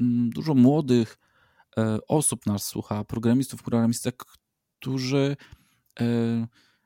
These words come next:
no, borykają się z wieloma problemami. I myślę, że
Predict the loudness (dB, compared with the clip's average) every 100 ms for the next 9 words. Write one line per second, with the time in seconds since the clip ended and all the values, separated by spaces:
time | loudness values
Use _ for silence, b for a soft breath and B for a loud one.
0 | -2 4 6 6 4 0 0 -2 2 6
1 | 6 6 4 0 2 2 2 0 -2 -6
2 | _ _ _ _ _ _ -6 -2 2 2
3 | 0 -2 -2 0 -2 -2 -2 -6